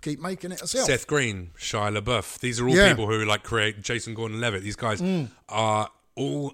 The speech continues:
Speaker 2: huge celebrities, you know, household
Speaker 1: And they're
Speaker 2: names.
Speaker 1: still making.
Speaker 2: And yet every
Speaker 1: Yeah,
Speaker 2: single one
Speaker 1: yeah.
Speaker 2: of them is producing, directing, writing,
Speaker 1: Ashton
Speaker 2: making their own
Speaker 1: Kutcher.
Speaker 2: stuff. There you go,
Speaker 1: Yeah,
Speaker 2: exactly.
Speaker 1: all of them.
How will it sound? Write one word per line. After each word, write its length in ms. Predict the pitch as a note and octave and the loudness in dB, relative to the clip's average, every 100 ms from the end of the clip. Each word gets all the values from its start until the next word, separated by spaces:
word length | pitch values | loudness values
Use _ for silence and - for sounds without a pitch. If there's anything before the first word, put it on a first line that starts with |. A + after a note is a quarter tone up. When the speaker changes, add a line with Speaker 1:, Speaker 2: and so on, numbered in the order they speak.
| - | -12
Speaker 2:
huge 760 | - - D3 C#3 C3 A#2+ - - _ | -20 -10 -2 0 0 -4 -8 -14 _
celebrities, 920 | - B2+ A#2+ A2+ - A#2+ A2+ A2 G#2 | -4 -2 -2 -2 -4 -4 -2 -2 -4
you 80 | A#2 | -4
know, 220 | A2 G#2 | -2 0
household 460 | G2+ A#2+ A2+ A2 G2+ | 0 0 0 -2 -2
Speaker 1:
And 80 | A2 | 2
they're 60 | |
Speaker 2:
names. 80 | G2+ | 2
Speaker 1:
still 160 | - E3+ | 4 4
making. 320 | D#3+ E3 C#3 | 4 2 -2
Speaker 2:
And 100 | A2 | 0
yet 120 | A2+ B2+ | -2 0
every 160 | C3 | 4
Speaker 1:
Yeah, 80 | F3 | 6
Speaker 2:
single 160 | C#3 B2+ | 6 4
one 160 | A#2+ | 6
Speaker 1:
yeah. 60 | F3 | 6
Speaker 2:
of 60 | |
them 140 | A2+ A2+ | 4 0
is 240 | A2 G#2+ | 0 0
producing, 640 | - D#3 D3 D#3 B2+ A#2+ G#2+ | -4 -4 -2 0 -2 -4 -4
directing, 640 | C#3 C#3+ C3 - G#2+ G#2+ | 0 0 -2 -4 -6 -4
writing, 240 | C3 C3+ | 0 2
Speaker 1:
Ashton 300 | D#3+ - D#3 | 2 2 2
Speaker 2:
making 280 | F3+ E3+ - | 2 2 2
their 80 | E3 | 2
own 40 | E3 | 2
Speaker 1:
Kutcher. 60 | |
Speaker 2:
stuff. 240 | D#3 G2+ G#2+ | 2 0 0
There 100 | G#2 | 0
you 80 | |
go, 120 | G#2+ F#2+ | 2 2
Speaker 1:
Yeah, 40 | |
Speaker 2:
exactly. 180 | F#2+ F#3 | 4 4
Speaker 1:
all 60 | A3+ | 4
of 60 | |
them. 140 | D3 | 2